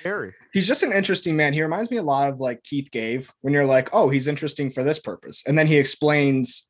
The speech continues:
Speaker 2: why, you know, how he got there. And you're like, "Oh, wow, he's extra interesting for that reason." And then, and then Keith Gave is like, "But," and then also I was in, I spoke Russian 'cause I was an N S A agent at the Berlin Wall for ten years. And, like, just, like,
Speaker 1: <laughs>
Speaker 2: crazy things like that. Like, that's very much the Gary Thorne story. He was in,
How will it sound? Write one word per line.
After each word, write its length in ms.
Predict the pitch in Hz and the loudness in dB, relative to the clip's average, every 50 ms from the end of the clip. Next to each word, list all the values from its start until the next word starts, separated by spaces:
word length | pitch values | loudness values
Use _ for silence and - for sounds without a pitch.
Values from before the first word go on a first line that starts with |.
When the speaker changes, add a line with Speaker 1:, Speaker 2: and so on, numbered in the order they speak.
| _ - | _ -12
Speaker 2:
why, 540 | 127 123 120 127 131 127 127 127 123 113 - | -8 -2 0 0 2 2 0 -2 -4 -4 -4
you 120 | 127 127 123 | -4 -4 -4
know, 160 | 117 107 101 | -4 -6 -6
how 220 | - 127 127 123 | -4 -4 -4 -2
he 120 | 120 127 113 | -2 -4 -4
got 280 | 117 113 117 113 - | -4 -4 -6 -6 -6
there. 220 | - 104 98 92 - | -8 -8 -8 -8 -6
And 140 | 107 117 | -4 -2
you're 140 | 113 113 113 | -2 -2 -2
like, 180 | 110 107 107 - - | -2 -4 -4 0 4
"Oh, 140 | 165 180 | 4 6
wow, 300 | 143 143 151 147 120 110 | 6 6 6 6 4 2
he's 180 | 104 120 110 110 | 0 -2 -2 0
extra 320 | 131 156 - - 120 - | -2 -2 -2 -4 -8 -6
interesting 500 | 110 110 - 104 101 - - 110 101 98 - | -8 -8 -10 -8 -10 -8 -8 -8 -8 -8 -8
for 100 | - 113 | -8 -6
that 220 | 113 113 123 92 101 | -4 -4 -4 -4 -6
reason." 400 | 92 76 71 - 65 62 - - _ _ _ - | -8 -10 -12 -14 -16 -18 -20 -20 _ _ _ -6
And 160 | - 123 120 123 | -2 0 0 2
then, 380 | 120 120 110 110 107 104 - _ _ _ _ _ _ _ _ - | 0 0 0 -2 -4 -4 -8 _ _ _ _ _ _ _ _ -6
and 100 | 120 120 | -4 -2
then 240 | 117 117 113 104 - _ _ - | -2 -2 -4 -6 -8 _ _ -2
Keith 220 | - 143 127 - | 2 2 2 2
Gave 240 | - 135 127 123 117 | 2 2 2 2 0
is 160 | 117 110 104 | -2 -4 -4
like, 240 | 113 107 101 - - - | -4 -6 -6 -6 -8 -4
"But," 200 | 120 135 135 139 | -2 -2 0 2
and 160 | 139 131 135 | 2 2 2
then 100 | 135 131 | 2 2
also 320 | 139 190 233 - - 123 | 4 2 2 2 2 0
I 120 | 117 117 113 | 0 0 0
was 140 | 117 110 | -2 -4
in, 120 | 113 107 - | -6 -6 -6
I 80 | 117 117 | -8 -10
spoke 320 | - - 151 143 123 - | -6 -2 -2 -2 0 2
Russian 320 | 151 170 185 - 127 113 107 | 2 2 2 2 0 -2 -2
'cause 140 | 113 104 | -4 -6
I 80 | 110 107 | -6 -6
was 140 | 107 104 107 | -6 -6 -6
an 100 | 107 104 | -6 -4
N 100 | 123 123 | -2 -2
S 160 | 117 113 - | -2 -2 0
A 60 | 143 | 0
agent 340 | 156 139 113 107 101 101 95 | 2 2 0 -2 -4 -8 -12
at 60 | 95 | -14
the 80 | - 95 | -14 -10
Berlin 360 | - 113 113 113 113 110 110 | -6 -4 -4 -2 -2 -4 -2
Wall 200 | 110 123 135 143 | -2 -2 -2 -2
for 100 | - 98 | -4 -8
ten 240 | - - 82 78 78 | -12 -12 -12 -10 -10
years. 300 | 78 76 73 - - - 175 | -12 -12 -12 -14 -14 -10 -6
And, 140 | 208 240 | -4 -2
like, 220 | 123 123 120 113 - | 0 0 -2 -2 0
just, 200 | 147 143 139 - | 0 0 2 2
like, 200 | 165 139 123 - | 0 0 0 -2
Speaker 1:
<laughs> 460 | - - - 151 - - - - - | -8 -8 -8 -10 -10 -10 -16 -14 -4
Speaker 2:
crazy 360 | - 165 170 170 165 160 165 | 2 4 4 4 4 4 2
things 240 | 156 170 165 156 147 | 2 2 0 2 2
like 140 | 147 139 143 | 0 2 2
that. 140 | 156 156 151 | 2 2 2
Like, 120 | 147 139 | 2 4
that's 220 | 156 165 - 143 | 4 2 2 4
very 240 | - 160 156 156 151 | 0 0 2 2 0
much 260 | 143 143 135 131 - | 0 -2 -2 -4 -6
the 80 | - 131 | -8 -8
Gary 280 | 123 127 131 127 120 113 | -6 -4 -4 -4 -6 -6
Thorne 280 | - 120 117 110 101 | -8 -10 -10 -10 -12
story. 360 | - - - 104 87 76 87 | -14 -10 -10 -8 -8 -8 -8
He 60 | 101 107 | -8 -8
was 200 | 110 104 101 107 | -8 -8 -6 -6
in, 320 | 107 107 104 101 101 | -4 -4 -4 -6 -8